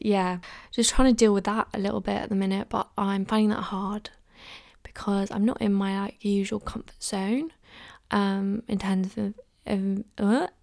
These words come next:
<laughs> in terms of environment. So, like, I'm not at home with my mum, <gasps> which obviously helps a lot, or I'm not,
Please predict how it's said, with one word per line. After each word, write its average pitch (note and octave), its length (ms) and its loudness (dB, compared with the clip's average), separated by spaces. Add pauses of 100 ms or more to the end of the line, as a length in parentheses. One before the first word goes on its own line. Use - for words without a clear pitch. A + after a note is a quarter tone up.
(180)
<laughs> - 340 -8
in A#3+ 160 10
terms G#3+ 420 6
of G#3 340 2
environment. G3+ 840 4
So, - 240 0
like, G3 220 2
I'm G3 100 4
not G3+ 240 2
at G#3 140 -8
home D4 520 2
with A3+ 160 0
my G3+ 80 -2
mum, C#4+ 600 6 (200)
<gasps> - 220 -10
which - 220 -4
obviously G3+ 220 -2
helps - 360 -8
a G#3+ 60 0
lot, G3 480 0
or G3+ 200 6
I'm G3+ 100 2
not, G3+ 220 -2